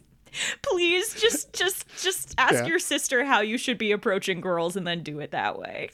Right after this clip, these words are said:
Speaker 2: And I promise you, there's probably a girl in the anime club who likes one of you guys, but
Speaker 1: Oh,
Speaker 2: you're
Speaker 1: but you're never
Speaker 2: completely
Speaker 1: gonna
Speaker 2: ignoring.
Speaker 1: date her. That's the problem with the anime club.
Speaker 2: You're gonna a-, oh my God, you're gonna ask her how to deal with the girl you actually like. It's gonna destroy her.
Speaker 1: Oh my God, she's gonna go home and just take her cat ears off and sadly slide down the wall.
Speaker 2: Oh my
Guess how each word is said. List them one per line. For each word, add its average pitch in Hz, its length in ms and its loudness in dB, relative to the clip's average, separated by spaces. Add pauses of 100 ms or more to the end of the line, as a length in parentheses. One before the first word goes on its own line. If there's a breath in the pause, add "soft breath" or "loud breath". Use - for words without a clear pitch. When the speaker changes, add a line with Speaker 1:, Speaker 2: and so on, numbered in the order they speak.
Speaker 2:
And 143 180 0
I 135 60 2
promise 220 400 2
you, 180 60 4
there's 160 140 0
probably 285 260 6
a - 20 8
girl 160 260 10
in 180 200 10
the 147 160 8
anime 139 320 8
club 139 300 4
who 151 100 8
likes 156 400 10
one 165 180 12
of 131 100 8
you 123 140 2
guys, 127 400 2
but 196 300 4
Speaker 1:
Oh, - 60 0
Speaker 2:
you're - 100 6
Speaker 1:
but - 80 -2
you're 453 160 4
never 415 140 6
Speaker 2:
completely 427 260 4
Speaker 1:
gonna 508 160 4
Speaker 2:
ignoring. 539 180 2 (140)
Speaker 1:
date 523 100 -4
her. 349 460 4
That's 427 240 0
the 427 120 -2
problem 427 520 2
with 349 140 -2
the - 80 4
anime 339 520 2
club. 208 520 -2 (180)
Speaker 2:
You're 160 160 -2
gonna 165 260 0
a-, 143 120 0
oh 139 120 4
my 127 160 0
God, 120 320 0
you're 139 120 -4
gonna 139 140 2
ask 131 260 2
her 143 60 6
how 131 100 4
to 131 80 2
deal 131 260 2
with 139 140 2
the 151 60 2
girl 135 300 2
you 127 140 2
actually 127 320 0
like. 127 240 0
It's 165 160 -2
gonna 208 140 -6
destroy 233 580 -4
her. - 80 -10
Speaker 1:
Oh 285 240 4
my 240 180 2
God, 226 380 2
she's 277 240 -2
gonna 262 180 2
go 208 180 2
home 220 220 2
and 233 80 4
just 220 200 0
take 220 200 -2
her 220 140 0
cat 180 320 2
ears 185 240 2
off 180 200 0
and 202 140 -4
sadly - 400 -6
slide - 320 -6
down - 220 -6
the 139 80 -8
wall. - 160 -4
Speaker 2:
Oh 151 400 2
my 127 240 -10